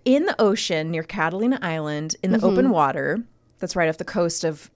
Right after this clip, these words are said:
Speaker 1: you know, Southern California,
Speaker 2: Mm-hmm.
Speaker 1: practicing life-saving rescue drills when they heard a man <laughs> cry for help. They were already, "We were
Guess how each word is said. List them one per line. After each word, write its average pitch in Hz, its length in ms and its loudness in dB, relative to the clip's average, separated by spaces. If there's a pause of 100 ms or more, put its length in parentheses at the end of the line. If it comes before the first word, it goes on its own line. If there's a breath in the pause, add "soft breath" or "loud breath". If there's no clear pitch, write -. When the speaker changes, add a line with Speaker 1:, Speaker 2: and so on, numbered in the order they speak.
(260)
Speaker 1:
you 180 140 -6
know, 135 160 -4
Southern 147 280 -2
California, 143 580 -4 (120)
Speaker 2:
Mm-hmm. 190 300 -2
Speaker 1:
practicing 247 580 0
life-saving 233 760 0
rescue 226 520 0
drills 156 580 -2
when 202 140 2
they 208 140 2
heard 254 340 0
a 311 60 2
man 247 340 6
<laughs> - 0 -
cry 196 400 4
for 233 200 2
help. 185 440 2 (960 soft breath)
They 247 120 6
were 247 200 6
already, 269 360 4
"We 233 160 4
were 240 120 4